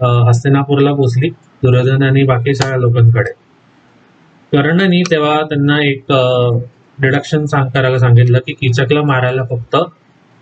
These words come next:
अ, एकूण पाच सहा जण फक्त त्याला मारू शकतात. त्यापैकी कर्ण एक आहे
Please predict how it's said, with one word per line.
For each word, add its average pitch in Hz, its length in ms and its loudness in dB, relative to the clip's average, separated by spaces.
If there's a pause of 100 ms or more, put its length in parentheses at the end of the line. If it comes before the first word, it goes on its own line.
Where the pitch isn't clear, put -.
(140)
अ, 123 220 2 (320)
एकूण 160 320 2
पाच - 360 -4
सहा 160 120 0
जण 151 300 -2
फक्त - 80 -8
त्याला 151 240 0
मारू 127 240 0
शकतात. 120 360 -2
त्यापैकी 123 340 -2
कर्ण 135 320 -2
एक 139 260 -2
आहे 139 60 -2